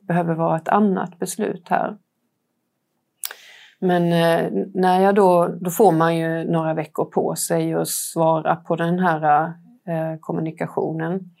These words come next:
Ehm, och sen gör vi ju precis som, som L S S-handläggarna, att en del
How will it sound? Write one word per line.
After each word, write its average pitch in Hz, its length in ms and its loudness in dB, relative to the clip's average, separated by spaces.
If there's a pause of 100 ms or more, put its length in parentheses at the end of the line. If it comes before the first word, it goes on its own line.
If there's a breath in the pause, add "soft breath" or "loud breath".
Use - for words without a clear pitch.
(840 loud breath)
Ehm, 156 840 -6 (280)
och 170 180 -4
sen 165 600 -2 (680)
gör 185 260 0
vi 185 100 0
ju 175 260 0
precis 170 460 -2
som, 175 540 -2
som 190 260 -2
L 190 140 6
S 190 160 0
S-handläggarna, 170 1040 -2
att 170 280 -10 (220)
en 175 180 -4
del 175 460 0